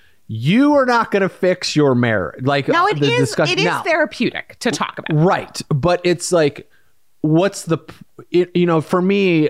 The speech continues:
Speaker 1: when I hear things like this, it is, t-, you need, cons-, but it, it wasn't in a place that you're getting, it was just like, complain, complain, complain, complain, complain. You're circling around complaining.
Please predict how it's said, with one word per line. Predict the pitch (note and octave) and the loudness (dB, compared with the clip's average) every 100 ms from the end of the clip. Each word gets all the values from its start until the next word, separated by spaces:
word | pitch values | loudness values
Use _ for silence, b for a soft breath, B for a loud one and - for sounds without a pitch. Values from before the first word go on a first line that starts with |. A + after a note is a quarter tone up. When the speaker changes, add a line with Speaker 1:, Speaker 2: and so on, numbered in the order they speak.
| - | 0
Speaker 1:
when | D3 | 0
I | C#3 B2+ | 2 0
hear | A#2+ D3+ | 0 0
things | C3+ C#3 A#2 | 0 -2 0
like | A#2 G#2 | 0 0
this, | G#2 - - _ _ - | -2 -2 -10 _ _ -2
it | F3 | 2
is, | G3 C#3+ - | 2 0 -4
t-, | - D#3 | -8 -2
you | C#3+ E3 | 0 2
need, | D#3 D3 C3 D3 - | 4 2 -2 -14 -4
cons-, | D3 B2 A#2 A#2+ | 0 0 -2 -4
but | D#3 | 0
it, | F3 - | 0 2
it | E3 E3 | 0 2
wasn't | E3+ F3 F#3 E3+ D#3 | 2 2 0 -2 -2
in | D3+ | -2
a | |
place | C3 C#3 B2+ - | 0 0 0 0
that | B2 A2+ | -2 0
you're | A2+ A2 G#2 | 0 0 -2
getting, | G#2 A2 G#2+ - | -2 -2 -2 -2
it | C#3 | 0
was | C#3 | 0
just | C#3+ D3 | -2 0
like, | A#2+ b b b - | -2 b b b -6
complain, | C#3 D#3+ D#3 | -2 0 -2
complain, | D#3 D3+ C#3+ | 0 -2 -2
complain, | C#3 C3+ B2+ | 0 -2 0
complain, | B2 A#2+ | 0 0
complain. | B2 A#2+ G#2 G2+ A#2+ | 0 0 0 -2 -2
You're | A#2 | -4
circling | - D3 D#3+ D3+ | -2 -2 0 0
around | C#3 C3+ | 0 -2
complaining. | C#3+ C3 G#2 G2+ G2 | -4 -2 0 -2 -4